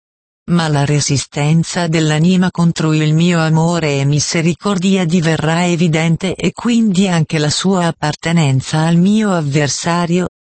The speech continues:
che dal basso agisce pure sull'uomo e lo spinge al rifiuto del mio dono di grazia. L'uomo è libero,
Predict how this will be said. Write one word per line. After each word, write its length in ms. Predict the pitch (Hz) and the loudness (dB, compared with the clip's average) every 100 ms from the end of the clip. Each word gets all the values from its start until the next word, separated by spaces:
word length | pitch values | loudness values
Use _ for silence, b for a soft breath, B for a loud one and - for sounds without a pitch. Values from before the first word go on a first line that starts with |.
| _ | _
che 160 | - 156 | -4 -2
dal 240 | 139 139 | 0 -2
basso 580 | 143 139 127 - - 143 | 0 0 -2 -2 -4 -2
agisce 600 | 143 143 170 165 - 147 | -2 0 0 0 -2 -6
pure 400 | - 147 131 147 | -4 -2 0 0
sull'uomo 640 | 139 151 147 143 151 160 147 | -2 -2 0 0 2 0 0
e 140 | 165 | 0
lo 120 | 175 | 0
spinge 560 | 185 - 208 208 180 151 | -2 -4 -2 0 2 0
al 180 | 143 147 | 0 0
rifiuto 680 | 170 - 208 165 139 156 | -2 -2 -2 0 0 -2
del 220 | 139 151 151 | -2 0 2
mio 240 | 170 185 | 2 2
dono 420 | 156 135 131 156 | 0 2 2 2
di 140 | 165 156 | 2 0
grazia. 720 | 143 147 131 - - 123 127 _ _ _ _ _ _ _ 175 | 0 -2 -4 -6 -6 -4 -4 _ _ _ _ _ _ _ -2
L'uomo 500 | 185 190 165 165 156 | 0 0 0 0 0
è 160 | 156 | 0
libero, 640 | 143 170 147 135 131 139 | 0 0 0 0 0 -2